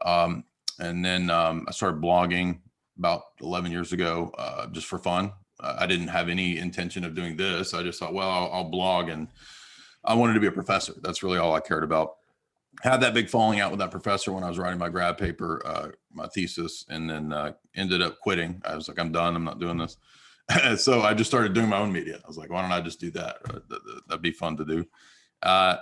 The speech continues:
and I just kept up with the research, the different fields that I'm into. And, and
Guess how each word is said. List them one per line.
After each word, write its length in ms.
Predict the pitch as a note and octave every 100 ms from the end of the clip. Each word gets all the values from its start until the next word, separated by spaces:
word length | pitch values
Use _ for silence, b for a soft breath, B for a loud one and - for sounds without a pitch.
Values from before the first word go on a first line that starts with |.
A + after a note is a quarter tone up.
| - -
and 120 | G2+
I 80 | G2
just 220 | G#2 -
kept 240 | C3+ F#2+
up 160 | A2 G2+
with 160 | G#2 F2+
the 80 |
research, 680 | F2+ C#3 C3 F#2+ F#2 - - -
the 100 | F2+
different 300 | F2+ E2+ -
fields 240 | G2 F2
that 100 | F2
I'm 140 | E2 F2+
into. 400 | G2+ G2 E2 F2+
And, 260 | E2 E2+ C2+
and 300 | E2 D#2+